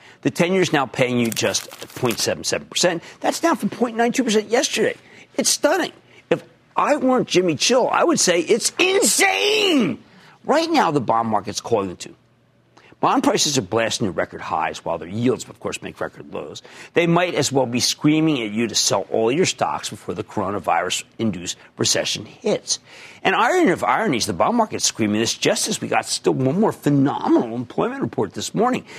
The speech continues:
Some great hiring numbers. But those figures are already being dismissed as rear view mirror gazing. The market senses that something dreadful is right around the corner, a fallout, a freeze-up,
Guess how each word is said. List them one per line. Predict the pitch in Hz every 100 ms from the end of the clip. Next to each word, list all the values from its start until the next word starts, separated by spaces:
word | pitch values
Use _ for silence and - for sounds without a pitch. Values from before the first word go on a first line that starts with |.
| -
Some | - 127 - -
great | 185 330 -
hiring | - 131 202 107
numbers. | 90 95 - _ _ _ -
But | -
those | 240 254
figures | - 247 240 185
are | 175
already | 180
being | 156 160 151
dismissed | 151 - 127
as | 135 104
rear | 101 117 131
view | 110 95 110 110
mirror | 110 98 87 87
gazing. | 80 80 80 80 78 67 - _ _ _ _ _ _
The | 156
market | 147 180 - 170
senses | - 151 131 - 120
that | 101
something | - 117 - 101
dreadful | - 104 104 - 69
is | 73 -
right | 85 113
around | 107 104 87
the |
corner, | 82 - 123 101 - - -
a | -
fallout, | 139 - 139 127 92 82
a |
freeze-up, | - - 131 104 78